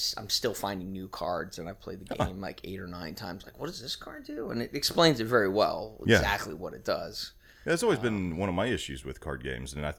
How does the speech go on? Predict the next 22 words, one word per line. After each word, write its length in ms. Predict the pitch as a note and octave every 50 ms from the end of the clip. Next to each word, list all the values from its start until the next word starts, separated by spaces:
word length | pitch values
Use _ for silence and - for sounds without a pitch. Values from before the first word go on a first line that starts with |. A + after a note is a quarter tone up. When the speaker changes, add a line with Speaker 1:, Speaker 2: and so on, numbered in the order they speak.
| -
Speaker 2:
I 60 | -
think 240 | - - B2 A2+ -
you've 100 | G#2 E2
always 440 | F#2 F2+ F2 E2+ D#2+ D#2 - - - -
intuited 560 | F2 D#2+ - - - F2+ F#2 E2+ D2+ C2+ C2
better 240 | D2+ D2 C#2 C#2 C#2
than 140 | C#2 C2+ D2
I 140 | D2+ E2
do, 320 | D#2 C#2 C2+ B1+ A#1+ B1 - _ _ _ _ _ _ _ _ -
um, 420 | - D2+ D2 C#2 C2 B1+ B1+ C2 C2+ _ _ _ _ _ -
what 300 | - E2+ F#2 G2 F#2+ -
the 160 | G2 E2+ C#2
actual 720 | A1+ B1 D2 D2+ D2+ - - - D#2+ D2 C#2+ C#2 C#2 C2+ - - -
intent 520 | - D#2+ D2 - - - E2+ D2+ C#2+ - C2
of 120 | B1+ B1
the 60 | B1+ -
card 440 | - - D2 C#2 C2 A#1+ - - - -
is 440 | D2+ D2 B1+ A#1+ B1 A#1+ B1+ - -
and 120 | C#2+ C#2
how 180 | B1 D2+ D2 C#2
it's 400 | C#2 C2 - - - - - - _ _ _ _ _ _ _ _ _ _ -
playable. 520 | - D2+ D2 C#2 B1+ A#1+ B1 A#1+ A#1+ -